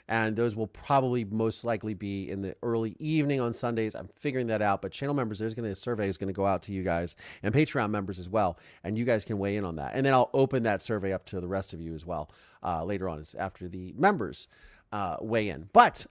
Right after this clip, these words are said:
um, so thank you so much for your support. It greatly helps. Speaking of support, if you guys are doing, uh, any holiday shopping, the link below, uh, that is scrolling across the screen. So I have an Amazon shop. I've been an Amazon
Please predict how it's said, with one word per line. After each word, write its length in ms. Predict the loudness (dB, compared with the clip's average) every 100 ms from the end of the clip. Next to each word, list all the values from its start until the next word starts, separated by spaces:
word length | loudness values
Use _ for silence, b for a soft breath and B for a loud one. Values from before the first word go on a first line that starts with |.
| -2
um, 380 | 0 2 0
so 160 | -2 -4
thank 260 | 0 0 -2
you 60 |
so 100 | -4
much 160 | -4 -4
for 140 | -4
your 100 | -4
support. 420 | -4 -6 -2 -2
It 120 | -2 -4
greatly 240 | -2 2
helps. 200 | 2 0 B 0
Speaking 260 | 4 8
of 80 | 6
support, 400 | 6 6 6 6
if 160 | -4 -2
you 140 | 2
guys 260 | 6 6 6 2
are 120 | 0
doing, 540 | 6 8 8 6 -2 -12 _ B B B B _
uh, 220 | 4 4 6
any 180 | 6
holiday 500 | 6 6 8 8 8
shopping, 460 | 6 6 4 4 -6 b b b b b b _ _ _ 2
the 140 | 4
link 420 | 6 6 6 6 -4 0
below, 720 | 4 8 10 10 6 0 -6 -16 _
uh, 260 | 2 4 4
that 160 | 2
is 140 | 0 0
scrolling 720 | -4 -8 -2 6 8 8 6
across 400 | 4 4 4 4
the 80 | -2
screen. 300 | -4 -2 0
So 160 | 2 6
I 160 | 6
have 240 | 6 2 0
an 80 |
Amazon 500 | 0 0 0 0 -2
shop. 400 | -2 -2 -2 -4 _ _ _ _ _ _ _ -8
I've 340 | -2 -2 -2 0
been 160 | 2
an 100 | 2
Amazon 580 | 2 2 4 4 4 0